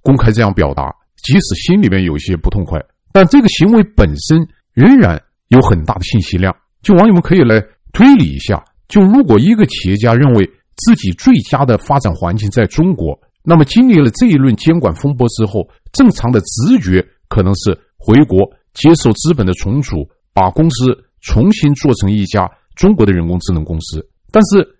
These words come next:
目前公开的信息却呈现出来另外一幅画面，就交易被拆掉了，腾讯成为单一最大的股东，但又不控股。Manus 呢，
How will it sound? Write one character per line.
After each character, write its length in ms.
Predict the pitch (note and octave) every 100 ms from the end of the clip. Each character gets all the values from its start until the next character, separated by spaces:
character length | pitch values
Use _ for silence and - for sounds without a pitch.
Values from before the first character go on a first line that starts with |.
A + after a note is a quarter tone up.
| _
目 180 | A3 C#4
前 220 | - B2+ B2
公 180 | A#3+
开 120 | C#4 D#3+
的 80 |
信 220 | B2+ D3+ A#2+
息 260 | - G2+ - _
却 180 | - F3
呈 220 | - B2
现 120 | C3+ A#2
出 160 | -
来 80 | A2+
另 160 | D3+ C4
外 100 | A3+
一 80 | G2
幅 160 | F2
画 220 | - D#2+
面， 180 | D#2+ E2 - _ -
就 100 | D3+
交 260 | - G3+ A3+
易 140 | E3+ - _ _
被 100 | - A#2+
拆 140 | - B2+
掉 180 | C3
了， 160 | G2 D#2+ - _ -
腾 200 | - E3+
讯 160 | F#3 G#3 -
成 240 | - A#2+
为 180 | B2 D#3+ - _
单 200 | D#3+ F#3
一 240 | E3 D#3 - _
最 240 | - G#3
大 140 | -
的 120 | - G#2+
股 180 | - -
东， 180 | B2+ B2 - _ -
但 140 | D3+
又 120 | D3
不 160 | B2 B2+
控 220 | - F#3
股。 220 | C3+ D#2+ - _ _
Manus 480 | B2+ G3 A#3 - D#3
呢， 160 | C#3